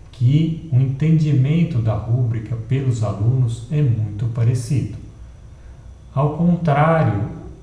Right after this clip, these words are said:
ao comparar a nota professor com os alunos, observamos que a nota do professor geralmente é menor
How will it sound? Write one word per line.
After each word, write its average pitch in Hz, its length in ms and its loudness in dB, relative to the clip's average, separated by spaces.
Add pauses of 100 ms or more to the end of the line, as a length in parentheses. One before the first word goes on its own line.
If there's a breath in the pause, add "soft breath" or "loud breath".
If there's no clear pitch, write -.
(160)
ao 123 300 0
comparar 131 640 0
a - 20 -6
nota 113 440 -2
professor 117 680 -4
com 104 140 -2
os 98 120 -8
alunos, 110 540 0
observamos 117 840 2
que 170 120 -4
a 165 40 0
nota 117 440 0
do 107 120 -4
professor 113 680 -2 (380 loud breath)
geralmente 113 1120 2 (280 loud breath)
é - 580 0
menor 117 840 2